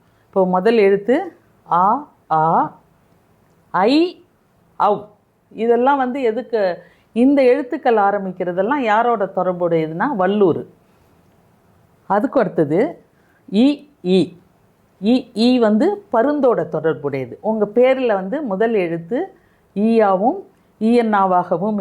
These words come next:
இருந்தா அது வந்து பருந்தோட தொடர்புடையது. உ, உ அப்படிங்கிற இந்த ரெண்டு எழுத்தும் நம்மளுக்கு வந்து காகத்தோட தொடர்புடையது. அதே மாதிரி ஏ, ஏ அப்படிங்கிற இந்த ரெண்டு எழுத்தும் கோழியோட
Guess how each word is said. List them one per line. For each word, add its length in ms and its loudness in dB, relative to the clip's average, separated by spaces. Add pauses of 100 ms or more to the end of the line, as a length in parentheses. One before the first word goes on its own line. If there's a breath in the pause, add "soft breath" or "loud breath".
இருந்தா 340 0 (520 soft breath)
அது 200 0
வந்து 180 -4 (100)
பருந்தோட 480 2 (140)
தொடர்புடையது. 640 -4 (460 soft breath)
உ, 120 2 (320)
உ 20 4 (440)
அப்படிங்கிற 400 0 (100)
இந்த 140 2 (100)
ரெண்டு 200 -2 (120)
எழுத்தும் 440 -2 (460 soft breath)
நம்மளுக்கு 360 -2
வந்து 140 -4 (140)
காகத்தோட 540 0 (120)
தொடர்புடையது. 580 -4 (640)
அதே 300 0
மாதிரி 240 0 (240)
ஏ, 60 4 (360)
ஏ 140 6 (520)
அப்படிங்கிற 460 -2 (100)
இந்த 220 -2
ரெண்டு 320 0 (100)
எழுத்தும் 420 -2 (420 soft breath)
கோழியோட 560 2